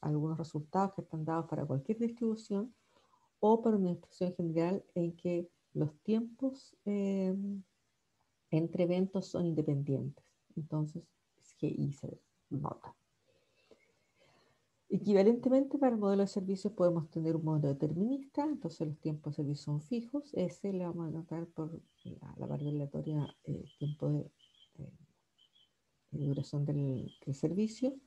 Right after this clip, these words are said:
Puede ser exponencial, el tiempo de servicio, eh, aleatorio según un, el patrón, ¿cierto? Una exponencial, o sea que la probabilidad de que ese sea menor o igual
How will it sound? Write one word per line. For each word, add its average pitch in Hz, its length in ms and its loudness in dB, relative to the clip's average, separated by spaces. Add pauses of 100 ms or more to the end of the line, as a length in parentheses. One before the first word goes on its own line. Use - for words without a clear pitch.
(580)
Puede 180 180 12
ser 160 180 6
exponencial, 160 640 2
el 185 120 -2
tiempo 156 260 -4
de 151 60 -6
servicio, 156 600 -4 (220)
eh, 151 240 2
aleatorio 190 500 0
según 156 420 -4
un, - 280 -2
el 156 140 2
patrón, 151 360 2
¿cierto? 151 380 -4
Una 151 160 0
exponencial, 165 640 -6
o 254 60 -4
sea 160 340 -4
que 151 100 0
la 139 100 2
probabilidad 143 500 2
de 151 100 2
que 156 220 0
ese 151 220 -8
sea 147 280 -4
menor 143 300 -2
o - 20 0
igual 147 340 -2